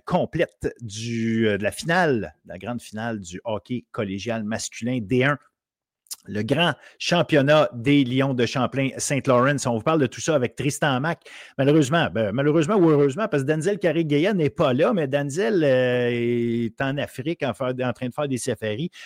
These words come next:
Fait que finalement, euh, il est peut-être aussi bien. Donc, euh, voilà. Malheureusement pour nous, heureusement pour lui, il profite. Euh, alors, euh, ça se passe avec Tristan, cette analyse-là. On revient évidemment un petit peu, euh, sur, euh, ce qui s'est passé globalement,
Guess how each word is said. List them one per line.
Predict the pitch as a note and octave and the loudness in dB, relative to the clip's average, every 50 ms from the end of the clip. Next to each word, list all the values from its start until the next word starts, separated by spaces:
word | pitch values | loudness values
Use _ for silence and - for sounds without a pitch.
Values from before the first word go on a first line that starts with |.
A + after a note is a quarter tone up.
| - _ - | -16 _ -4
Fait | C3 | -4
que | - - | -4 -4
finalement, | - - D3 B2 B2+ C3+ D#3+ E3+ D#3+ D3 | -6 -4 -2 -2 0 0 0 0 0 0
euh, | B2+ A#2+ | 0 2
il | B2 | 0
est | A#2 | 0
peut-être | - - C#3+ - D3 | 0 -2 -4 -2 -2
aussi | B2+ - - B2+ | -4 -2 -4 -2
bien. | B2+ D#3+ G3 G#3 _ - - - - - - _ _ | 0 0 0 0 _ -10 -20 -20 -20 -20 -20 _ _
Donc, | A#2+ C3+ C3+ C3+ A#2 - | 0 0 0 0 2 2
euh, | C3 B2 B2 A#2+ | 4 4 4 4
voilà. | A2+ C3+ C#3 C#3+ C#3+ C3+ - - | 4 4 4 4 4 0 -2 -4
Malheureusement | - C3+ D#3+ F3 G3+ G3+ F3 A3+ B3 A#3+ | 0 2 4 6 6 4 4 4 2 4
pour | A#3 G#3 G3 | 4 4 4
nous, | A3 B3+ D#4 C#4 | 4 4 4 4
heureusement | G3 F#3 G3 F3+ D3 G3 G3 | 4 6 4 4 4 4 2
pour | E3 E3 D#3 D#3 | 2 2 2 2
lui, | D3 D3 D3+ D#3+ E3+ F3 E3 C#3+ C#3 C3 | 4 4 4 2 2 2 2 2 0 0
il | A#2 | 0
profite. | - C3+ C3 A#2+ - - D#3+ E3 E3 _ - | 0 -2 -2 -2 -2 0 -2 -2 -2 _ -2
Euh, | C3+ A#2+ A#2 A2+ | 0 0 2 2
alors, | A2 A#2+ A#2 A2 | 0 0 0 -2
euh, | A2+ A2 | -2 -4
ça | - - B2+ | -4 -4 -6
se | - | -2
passe | - F3 - E3+ | -2 -2 0 2
avec | D3+ D3 - | 0 0 0
Tristan, | - D3 D3 C3 - - F3+ F#3 | -2 -2 -2 -2 -2 0 0 0
cette | E3+ - D#3 C#3+ - | 2 0 0 0 2
analyse-là. | D3+ D3 D3 D3 D3 C#3+ C#3 C3 A#2+ C3 D#3 E3+ F3 E3+ D3 - - | 0 0 2 2 2 2 0 -2 -4 0 2 2 2 2 0 -2 -4
On | C3+ B2+ B2+ B2+ B2 B2 B2 A#2+ A2 | -2 0 0 0 0 0 0 0 -2
revient | G#2 G2+ B2 C3 | -2 -4 -4 -4
évidemment | C3 B2 A2 A#2 A2+ A2+ B2 B2 | -4 -4 -4 -6 -4 -4 -2 -4
un | A#2 | -4
petit | - - - - | -6 -8 -12 -8
peu, | - B2 B2+ C3 B2+ B2 A#2+ | -2 0 2 2 4 2 2
euh, | A2 G2+ G2+ G2 | 2 2 0 -2
sur, | - - A2+ F#2+ F#2+ | -2 -4 -4 -2 -2
euh, | G2+ G2 F#2+ | -2 -4 -4
ce | - - | -6 -10
qui | - - | -12 -12
s'est | - A2 G2+ | -8 -8 -6
passé | - G2+ E2+ E2+ - - G2 | -4 -4 -6 -6 -8 -10 -8
globalement, | F#2 F#2 F2+ F2+ F2 F2+ G2 G#2 | -6 -6 -4 -4 -6 -6 -6 -8